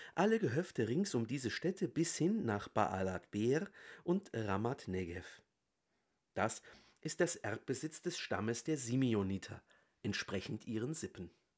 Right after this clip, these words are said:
Der Erbbesitz der Simeoniter war ein Stück vom Anteil der Judäer, denn der Anteil der Judäer war für diese zu groß. So erhielten die Simeoniter Erbbesitz mitten in deren Erbbesitz.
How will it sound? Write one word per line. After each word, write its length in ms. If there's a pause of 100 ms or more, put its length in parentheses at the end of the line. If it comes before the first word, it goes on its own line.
(920)
Der 120
Erbbesitz 640
der 120
Simeoniter 840
war 200
ein 140
Stück 300
vom 260
Anteil 460
der 240
Judäer, 640 (540)
denn 120
der 140
Anteil 380
der 120
Judäer 600
war 160
für 160
diese 320
zu 180
groß. 500 (840)
So 320 (220)
erhielten 420
die 100
Simeoniter 920
Erbbesitz 960
mitten 400
in 300
deren 380
Erbbesitz. 800